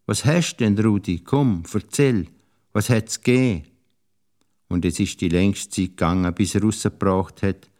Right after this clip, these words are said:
dass er nur mitgekommen sei, dass sie verloren haben und dass er Angst gehabt habe, er käme nur heim und dass sie wegen ihm haben müssen der Polizei holen.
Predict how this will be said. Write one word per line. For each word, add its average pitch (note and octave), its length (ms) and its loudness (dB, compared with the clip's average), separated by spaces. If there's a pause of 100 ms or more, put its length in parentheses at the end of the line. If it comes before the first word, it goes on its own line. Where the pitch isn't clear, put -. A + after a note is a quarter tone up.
(360)
dass A2 180 -2
er A2+ 60 4
nur A#2 180 4
mitgekommen A2+ 720 4
sei, F2+ 420 -2 (340)
dass - 220 -2
sie A#2 80 2
verloren A2 680 2
haben F2+ 440 0 (280)
und - 160 -6
dass A2 140 0
er G#2 140 -6
Angst B2 420 0
gehabt G2+ 240 0
habe, F2+ 240 0 (460)
er G#2 100 -2
käme A#2+ 360 4
nur A2 280 4
heim G#2+ 440 0 (460)
und G#2+ 220 -6
dass A#2 160 0
sie B2+ 140 2
wegen A2 320 0
ihm C3 260 6
haben A2 360 2
müssen A2 320 2
der G2+ 120 -2
Polizei A2 680 2
holen. E2+ 420 -2